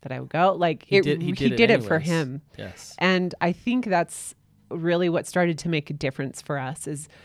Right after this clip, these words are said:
Speaker 1: we were, we weren't doing it to, in hopes that if I do this, she'll stay. If I,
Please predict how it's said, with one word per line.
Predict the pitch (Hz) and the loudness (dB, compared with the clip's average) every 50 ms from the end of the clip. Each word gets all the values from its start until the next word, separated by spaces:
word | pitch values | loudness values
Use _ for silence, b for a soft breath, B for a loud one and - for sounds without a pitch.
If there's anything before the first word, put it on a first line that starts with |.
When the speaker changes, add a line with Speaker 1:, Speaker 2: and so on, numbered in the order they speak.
| B B B B B B B B B - _ _ _ _ _ - | B B B B B B B B B -20 _ _ _ _ _ -16
Speaker 1:
we | - 170 165 190 180 | -10 -4 -2 -2 0
were, | 180 185 175 - _ _ _ - - - | 0 0 -2 -4 _ _ _ -20 -14 -6
we | 175 175 165 | -2 -2 0
weren't | 156 175 202 214 - 170 | 0 0 -2 -2 -4 -2
doing | - 175 170 180 175 160 | 0 0 0 2 0 -2
it | 147 139 - - - - - _ - | -4 -6 -8 -10 -16 -20 -20 _ -14
to, | - - 160 - - | -8 -8 -6 -4 -2
in | 170 170 | 0 0
hopes | 160 - - 156 156 - - - | 0 0 -2 -2 -2 -2 -6 -6
that | - 170 156 - | -2 -2 0 0
if | - 170 - | -2 0 0
I | 165 165 | 2 0
do | 165 147 165 190 196 196 | 0 0 0 0 2 2
this, | 175 165 160 | 2 0 -2
she'll | - - - - 147 139 143 | -4 -8 -8 -8 -8 -8 -8
stay. | - - - - 170 151 127 117 - 160 - _ b b b b b b b b | -12 -12 -10 -4 -2 -2 -2 -4 -6 -14 -20 _ b b b b b b b b
If | - - 175 170 - | -8 -6 -6 -2 0
I, | 180 170 170 151 | 2 0 0 -2